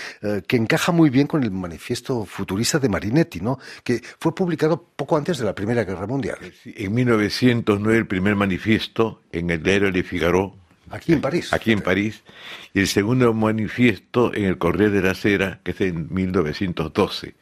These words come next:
Speaker 1: En Roma.
Speaker 2: Es decir,
Speaker 1: Mm.
Speaker 2: antes de la Primera Guerra Mundial. Y, pero lo que es interesante es que al, en dos mil catorce,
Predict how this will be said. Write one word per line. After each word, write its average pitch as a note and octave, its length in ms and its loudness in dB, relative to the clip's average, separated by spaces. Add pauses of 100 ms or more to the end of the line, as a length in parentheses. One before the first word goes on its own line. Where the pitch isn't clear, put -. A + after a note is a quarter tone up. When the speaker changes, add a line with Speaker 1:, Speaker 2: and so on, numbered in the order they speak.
(220)
Speaker 1:
En A2+ 120 -6
Roma. - 420 -6
Speaker 2:
Es A#2 180 4
decir, A#2+ 420 0
Speaker 1:
Mm. A2 120 -2
Speaker 2:
antes A#2+ 420 -4
de G#2+ 80 0
la F2 140 -2
Primera G2+ 380 0
Guerra G#2 280 0
Mundial. F#2+ 520 0 (800)
Y, G#2 300 4
pero G2 240 2
lo F2+ 100 0
que B2 100 -2
es A2 100 -2
interesante A#2 800 0
es A2 80 -4
que F#2 120 0
al, E2 180 -4 (280)
en D2+ 360 -8
dos D#2+ 140 -2
mil A2+ 140 0
catorce, A2 640 -2